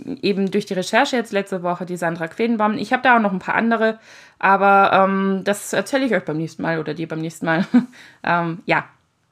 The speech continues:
Auf jeden Fall ist es so, dass diese, ähm, Elaine Aron, ähm, in ihren Studien, die sie gemacht hat, also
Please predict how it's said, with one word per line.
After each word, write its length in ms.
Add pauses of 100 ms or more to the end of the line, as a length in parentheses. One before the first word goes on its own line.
(260)
Auf 160
jeden 200
Fall 240
ist 160
es 100
so, 140
dass 220
diese, 540
ähm, 400
Elaine 560
Aron, 500 (600)
ähm, 760 (180)
in 200
ihren 600
Studien, 800
die 140
sie 140
gemacht 320
hat, 80
also 220